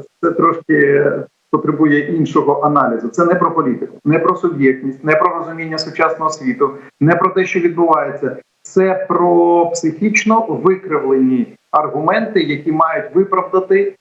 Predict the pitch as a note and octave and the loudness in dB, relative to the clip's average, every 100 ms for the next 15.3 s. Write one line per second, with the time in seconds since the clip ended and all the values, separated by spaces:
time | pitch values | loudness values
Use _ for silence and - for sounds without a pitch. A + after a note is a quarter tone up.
0 | _ E3 E3 - F3 D#3+ F#3+ - F#3 - | _ -4 -4 0 0 2 0 0 -2 -2
1 | D#3+ - D#3 D#3+ - - D3+ C3+ D3+ C#3+ | -4 -2 0 2 2 -2 -2 -2 0 0
2 | - - - _ - E3 - G3+ G3 F#3 | -2 -12 -20 _ -4 -4 -2 0 0 -2
3 | F3 E3+ E3+ D#3+ G3+ G#3 G3 - - E3 | -4 -2 0 0 2 2 0 -2 -4 0
4 | F#3 D#3+ D#3 C3 C#3 G3 F#3 F3+ - D3 | 0 0 -2 -2 0 0 0 -4 -4 -2
5 | D#3 D3 D#3 C#3 D3 F3 E3+ D#3+ C#3+ D#3 | -2 -2 -4 -4 -2 -2 -4 -4 -2 0
6 | D#3 - D#3 E3 D3 C#3 C#3 A#2+ A2+ D#3 | 0 -2 0 0 0 -6 -6 -6 -2 -2
7 | - B2+ - - - C3+ - D#3 - C3+ | -2 -4 -6 -16 -4 -4 -2 -4 -2 2
8 | C3 C3 C3 C#3 - D3+ D3 C#3 C#3 C#3 | 2 2 0 -4 -4 -4 -2 -2 -2 -4
9 | C#3 C#3 - D#3 C#3 C#3 D3+ G#3+ - F#3 | -4 -4 -2 0 0 -2 0 0 0 -2
10 | D#3+ F3+ A3+ - F#3 C#3 D3 F#3+ G3 - | -2 0 0 2 0 0 0 2 0 -2
11 | D3 - C3+ D3 G3 F3 C3+ - C#3+ D3 | -10 -10 -6 -2 0 0 -2 -4 -2 0
12 | E3+ F3 - - - - E3 F3 - D#3+ | 2 2 -2 -10 -10 -2 0 0 -2 0
13 | D#3+ C#3 D3+ D#3 D#3 D#3 - D3 C3+ B2 | 0 2 2 2 2 -2 -4 -2 -2 -2
14 | A#2 - G3 F3+ E3+ E3 D#3+ C3+ D3 D3+ | -8 -2 -2 0 -2 0 0 -2 -2 0
15 | D3+ - A#2+ | 0 -2 -12